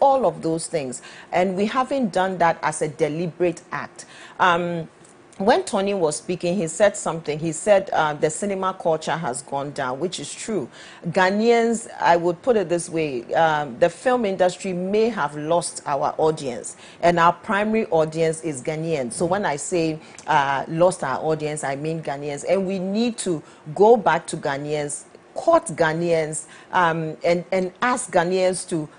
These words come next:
come back to us, so to speak, and, and part of that is getting Ghanaians involved in the process of transformation. So you see that in picking, uh, a name, uh, we asked all of Ghanaians to partake,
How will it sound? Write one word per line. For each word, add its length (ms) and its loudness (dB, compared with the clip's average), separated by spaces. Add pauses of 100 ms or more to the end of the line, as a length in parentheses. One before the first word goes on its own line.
(140)
come 260 2
back 300 2
to 140 -4
us, 260 4
so 160 2
to 160 -6
speak, 440 -6
and, 300 0
and 300 -2 (280)
part 200 4
of 220 4
that 260 2
is 180 -2
getting 400 2
Ghanaians 480 0
involved 720 0
in 100 -4
the 100 -2
process 640 -2
of 160 -8
transformation. 920 -6 (340)
So 140 2
you 220 2
see 300 -4
that 260 2
in 160 -2
picking, 560 0
uh, 400 0
a 100 2
name, 640 0 (280)
uh, 260 4
we 220 -2
asked 300 0
all 240 4
of 160 -2
Ghanaians 600 -2
to 100 -4
partake, 640 -2